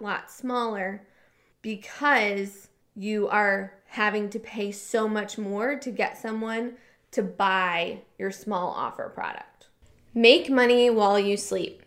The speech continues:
That's the ultimate dream, right? Well, if you're ready to turn your service or expertise into a digital product that can bring in passive income to your business every single day, then I have a brand new free training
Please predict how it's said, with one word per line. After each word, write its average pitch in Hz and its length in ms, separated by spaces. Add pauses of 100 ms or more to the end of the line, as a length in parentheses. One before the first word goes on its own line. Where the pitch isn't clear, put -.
That's 220 320
the 247 180
ultimate 208 480
dream, 196 380
right? 185 440 (500)
Well, 226 160
if 240 120
you're 254 280
ready 277 340
to 262 160
turn 214 480
your 190 240
service 208 500
or 202 100
expertise 196 800
into 311 500
a 247 100
digital 208 380
product 190 480 (280)
that 220 160
can 233 200
bring 233 340
in 247 240
passive 208 400
income 208 400
to 208 100
your 196 120
business 196 480
every 208 360
single 220 320
day, 208 340 (340)
then 214 160
I 220 180
have 240 440
a 220 180
brand 208 680
new 220 240
free 208 420
training 196 540